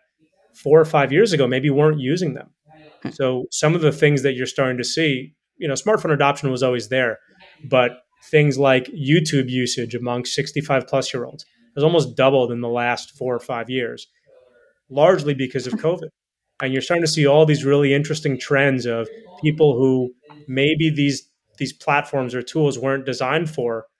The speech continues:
Speaker 1: adopting, adopting them out of necessity or out of, "There's nothing else out there, so why wouldn't I use this?"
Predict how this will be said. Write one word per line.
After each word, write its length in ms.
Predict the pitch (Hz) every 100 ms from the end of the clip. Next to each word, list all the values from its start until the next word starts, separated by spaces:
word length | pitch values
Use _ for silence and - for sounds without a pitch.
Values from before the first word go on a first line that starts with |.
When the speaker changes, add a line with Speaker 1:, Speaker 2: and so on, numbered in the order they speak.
| _
Speaker 1:
adopting, 600 | 151 117 135 160 160 147 156
adopting 440 | 160 139 147 180 147
them 160 | 127
out 160 | 123 123
of 80 | 123
necessity 580 | 120 - 147 - - - _ _ _
or 160 | - 127
out 180 | 123 123
of, 240 | 120 117 _ _ _ _ -
"There's 220 | 131 117
nothing 300 | 139 143 143
else 200 | 135 123
out 200 | 156 160
there, 120 | 135
so 140 | 120 127
why 180 | 131
wouldn't 380 | 127 127 135 131
I 80 | 123
use 300 | 117 117 113
this?" 300 | - 151 -